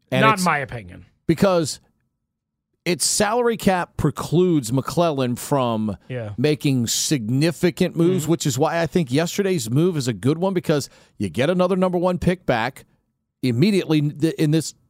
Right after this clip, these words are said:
Speaker 1: coming draft in twenty twenty-three.
Speaker 2: Mm-hmm.
Speaker 1: So that gives you a chance to get another young piece, 'cause you have to get younger. But where,
Speaker 2: Right.
Speaker 1: where are the young players coming from
Speaker 2: Yeah.
Speaker 1: already in the system?
Speaker 2: You get a bottom six forward in Smith, right?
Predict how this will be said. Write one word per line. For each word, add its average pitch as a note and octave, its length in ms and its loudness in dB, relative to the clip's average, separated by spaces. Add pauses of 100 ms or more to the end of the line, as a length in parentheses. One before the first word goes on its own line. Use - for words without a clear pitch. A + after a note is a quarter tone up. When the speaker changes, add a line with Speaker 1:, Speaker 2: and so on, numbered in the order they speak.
Speaker 1:
coming D#3 260 0
draft A2+ 380 -2
in C3 80 0
twenty C3+ 220 0
twenty-three. C3 460 -2
Speaker 2:
Mm-hmm. D#3 140 -6 (640)
Speaker 1:
So D3+ 140 2
that C#3 140 0
gives C#3+ 180 0
you D3 60 2
a B2+ 40 0
chance D#3 400 -2
to D3 80 -6
get C3 140 0
another C3+ 420 0
young C3+ 480 0
piece, A2 280 -2
'cause A#2 120 -2
you B2+ 60 0
have C#3+ 120 -4
to - 60 -16
get A#2+ 140 -2
younger. F3 160 0
But A#2+ 200 -8 (120)
where, E3 440 -2
Speaker 2:
Right. - 60 -10 (200)
Speaker 1:
where D#3+ 240 0
are A#3+ 40 2
the F#3+ 100 2
young F#3+ 220 -2
players F3 360 0
coming E3 240 -2
from D#3 400 -2
Speaker 2:
Yeah. A#2+ 240 -8
Speaker 1:
already D#3+ 300 2
in D3 60 -2
the C3+ 120 -2
system? - 580 -2
Speaker 2:
You D#3+ 80 -2
get E3 140 0
a C#3 40 -2
bottom D#3 300 0
six - 240 -6
forward D3 340 -2
in C3 120 -6
Smith, B2 340 -8
right? B2 320 -6